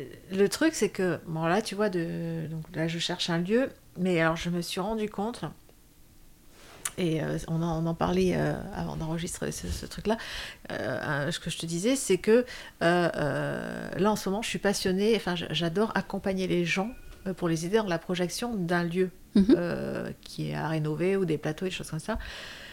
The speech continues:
Speaker 1: Parce que ce qui se passe, je, actuellement dans mon cerveau, c'est que <laughs> quand je rencontre des lieux, la rénovation, en fait,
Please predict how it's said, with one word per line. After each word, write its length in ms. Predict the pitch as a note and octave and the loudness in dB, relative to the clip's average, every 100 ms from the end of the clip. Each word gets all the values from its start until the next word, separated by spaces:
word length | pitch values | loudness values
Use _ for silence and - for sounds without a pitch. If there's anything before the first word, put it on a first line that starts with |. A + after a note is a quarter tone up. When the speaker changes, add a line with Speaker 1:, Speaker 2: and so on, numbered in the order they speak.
| - - - - - - - - - | -14 -12 -12 -14 -14 -14 -16 -18 -2
Speaker 1:
Parce 160 | G3+ - | 0 2
que 100 | B3 | 0
ce 100 | - | 0
qui 100 | A#3 | -2
se 120 | - | 0
passe, 360 | B3 C#4 - - | 2 2 0 -4
je, 440 | E3+ F3+ F3 E3+ E3 - | -4 -2 0 0 -2 -2
actuellement 460 | E3+ - A3+ A#3 | -2 2 2 2
dans 140 | G3 E3 | 0 -2
mon 100 | F3 | -2
cerveau, 640 | G#3 G3 F3+ G#3 C#4+ D4+ A#3 | -2 -4 0 0 0 -4 -8
c'est 300 | - - F#3+ | -4 -2 0
que 100 | - | 0
<laughs> 500 | - G3 - G3+ - | 0 -2 2 4 6
quand 140 | B3+ B3 | 6 6
je 80 | C#4+ | 6
rencontre 320 | A#3 A3+ A3+ | 4 0 4
des 140 | G#3+ | 4
lieux, 280 | F#3+ G3+ B3+ D#4 - E3+ | 6 4 4 2 -6 2
la 160 | F3+ | 4
rénovation, 760 | F#3 C#4 C4 A3+ A3 - G3+ G#3+ | 6 4 6 4 2 -4 -4 -4
en 180 | C4+ - | -8 -10
fait, 360 | F3 F#3+ D#3+ | -8 -6 -8